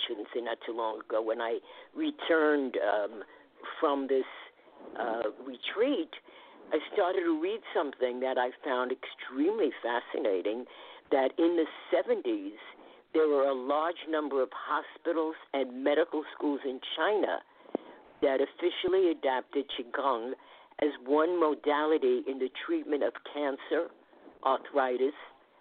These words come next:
hypertension, and many other medical conditions,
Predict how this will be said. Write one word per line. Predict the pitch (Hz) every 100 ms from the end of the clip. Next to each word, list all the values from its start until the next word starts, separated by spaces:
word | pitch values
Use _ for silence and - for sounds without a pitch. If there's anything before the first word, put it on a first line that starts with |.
| _
hypertension, | 156 160 160 180 - 143 113 - 117 110 - - - _
and | 143 131 127
many | 143 151 160 -
other | 139 131 131
medical | 127 131 131 120 113
conditions, | - 110 127 135 156 185